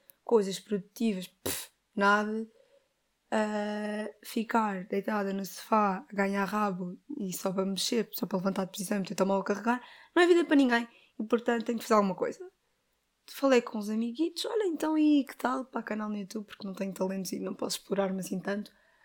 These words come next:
Pá, Pilar, já, YouTube era fixe, mas também, pá, tu falas bué, já pensaste se que é um podcast?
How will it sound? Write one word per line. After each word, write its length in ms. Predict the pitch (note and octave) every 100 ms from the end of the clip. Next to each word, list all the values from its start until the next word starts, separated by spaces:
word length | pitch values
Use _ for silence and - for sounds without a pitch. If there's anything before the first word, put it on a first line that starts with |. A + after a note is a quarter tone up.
| _ _ _
Pá, 120 | - F#3
Pilar, 280 | - -
já, 120 | - A#3+ G#3
YouTube 240 | F#3 G3
era 180 | G3+ G3
fixe, 400 | - A#3+ G#3+ A#3+
mas 140 | -
também, 340 | A3+ A3+ A3+ - _
pá, 120 | - G#3
tu 120 | F#3+
falas 340 | G#3+ G#3 G#3+
bué, 180 | A3 C4+
já 100 | G#3
pensaste 540 | G3+ G3+ G#3+ F#3 - G3 G3 F#3 - _ _ _ _ _ _
se 160 | -
que 100 | -
é 40 | A3+
um 60 |
podcast? 560 | G#3 G3 - G3 F#3+